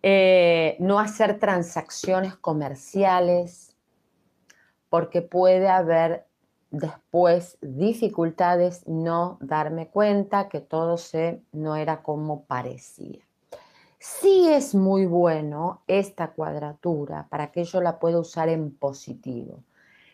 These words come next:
Inspiración, eh, diseño, hay un fuerte sentido estético.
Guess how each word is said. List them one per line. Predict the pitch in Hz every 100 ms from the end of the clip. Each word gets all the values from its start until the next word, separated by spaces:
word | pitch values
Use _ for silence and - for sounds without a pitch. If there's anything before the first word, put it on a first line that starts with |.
| _ -
Inspiración, | 269 285 277 - - 208 165 135 - - 160 160 151 123 123 127 _ - - _ _ _ _ _
eh, | 208 202 185 180 180 170 170 160 156 165 160
diseño, | 240 233 - 170 165 165 160 143 135 131 -
hay | - 180 190
un | 175
fuerte | - 190 185 190
sentido | 180 170 156 160 156
estético. | 156 - _ - 151 151 147 - - -